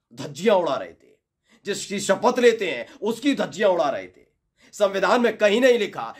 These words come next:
कि हिंदू, मुस्लिम, सिख, ईसाई के आधार पर किसी के बारे में गंदगी और नफरत फैलाई जाएगी। लेकिन संवैधानिक पद पर बैठकर हेमंत बिस्व शर्मा लगातार यही काम कर रहे थे। तब आपको शर्म नहीं आ रही थी, तब आप नहीं कह रहे थे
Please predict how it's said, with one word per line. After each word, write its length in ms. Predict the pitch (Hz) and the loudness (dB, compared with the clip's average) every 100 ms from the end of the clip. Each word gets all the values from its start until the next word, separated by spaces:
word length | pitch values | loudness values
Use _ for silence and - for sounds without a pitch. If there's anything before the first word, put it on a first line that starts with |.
| - | -12
कि 120 | 190 | -10
हिंदू, 400 | 123 233 240 240 | -8 -6 -4 -4
मुस्लिम, 360 | 214 214 233 220 | -6 2 2 2
सिख, 320 | 208 233 233 - | 0 0 -2 -10
ईसाई 360 | 175 160 226 | -4 -2 -2
के 100 | 226 | 0
आधार 300 | 190 175 160 | -2 0 -2
पर 260 | 143 110 98 - _ | -4 -12 -14 -20 _
किसी 220 | 185 208 | -10 -6
के 60 | 196 | -2
बारे 180 | 190 | 0
में 140 | 202 151 | 0 -2
गंदगी 320 | 143 170 185 | -4 -4 -4
और 60 | 170 | -2
नफरत 300 | 143 151 160 | -4 -4 -6
फैलाई 260 | 143 107 | -6 -6
जाएगी। 340 | 98 - _ _ - | -8 -18 _ _ -12
लेकिन 440 | 143 226 269 247 - - | 0 4 4 4 -2 -16
संवैधानिक 720 | - 277 269 247 233 277 277 | 0 2 4 2 2 0 -2
पद 100 | 247 | -6
पर 180 | 254 233 | -4 -4
बैठकर 460 | 226 220 220 175 - - _ _ 151 | 0 0 0 -6 -8 -16 _ _ 0
हेमंत 360 | 220 285 285 | 4 6 4
बिस्व 380 | 214 220 254 220 | 0 -4 -6 -6
शर्मा 480 | - 247 240 180 147 - | -4 -2 0 -2 -6 -12
लगातार 520 | 190 240 247 254 240 | -2 0 2 2 2
यही 260 | 233 202 233 | 2 0 0
काम 220 | 220 190 | 0 -4
कर 160 | 156 156 | -4 -6
रहे 140 | 117 | -8
थे। 220 | 90 _ _ _ _ _ | -14 _ _ _ _ _
तब 120 | 202 | 0
आपको 260 | 208 233 226 | 2 0 -4
शर्म 280 | 208 202 | -2 -2
नहीं 180 | 180 190 | -2 -4
आ 60 | 120 | -6
रही 120 | 90 | -10
थी, 240 | _ _ _ _ - | _ _ _ _ -6
तब 120 | 185 | 2
आप 220 | 214 247 | 2 2
नहीं 180 | 208 254 | 0 0
कह 140 | 233 | 2
रहे 180 | 175 127 | 0 -2
थे 160 | - | -10